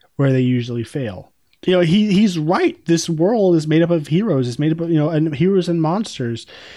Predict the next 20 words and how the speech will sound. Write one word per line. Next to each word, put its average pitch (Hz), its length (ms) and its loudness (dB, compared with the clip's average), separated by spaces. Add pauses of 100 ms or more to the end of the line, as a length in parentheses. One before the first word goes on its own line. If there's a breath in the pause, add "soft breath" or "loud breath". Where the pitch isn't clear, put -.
(180 loud breath)
And 208 180 0
I, - 320 -8 (1040 loud breath)
I 226 120 0
almost 320 460 0
wonder, 175 880 0
it, 175 300 0
like, 175 220 0
did 240 180 2
he 277 220 2
have 202 480 -4
to 214 140 -4
be 185 180 0
a 175 60 2
villain? 139 460 -2 (720)
I 180 60 -2
think, 220 180 0
you 208 120 4
know, 202 80 2
we 202 200 4
establish, 240 680 -2